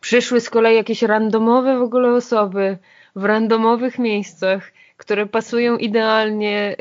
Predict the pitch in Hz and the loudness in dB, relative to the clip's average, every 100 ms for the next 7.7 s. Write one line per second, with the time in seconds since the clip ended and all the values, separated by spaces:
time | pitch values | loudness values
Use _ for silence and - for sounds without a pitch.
0 | 185 202 202 202 196 190 196 202 196 190 | -6 -4 -4 -2 -2 -4 0 2 2 2
1 | 180 190 135 190 185 185 196 190 _ _ | -2 -6 -4 -6 -6 -6 -4 -6 _ _
2 | _ _ _ - 208 190 208 208 214 - | _ _ _ -2 -2 0 0 0 0 -2
3 | 208 - - 190 175 185 202 202 202 196 | -6 -6 -16 -12 -10 -4 -2 0 -2 -4
4 | 202 214 - 196 196 196 - 196 196 196 | -4 -4 -2 0 2 0 0 -6 -2 -4
5 | 190 - 180 175 185 - - - - - | -4 -4 -4 -4 -10 -16 -20 -20 -20 -10
6 | - 175 180 180 185 190 208 202 196 208 | -4 0 0 0 -2 0 2 2 4 2
7 | 208 202 208 208 214 208 - | 2 -2 -4 0 2 2 0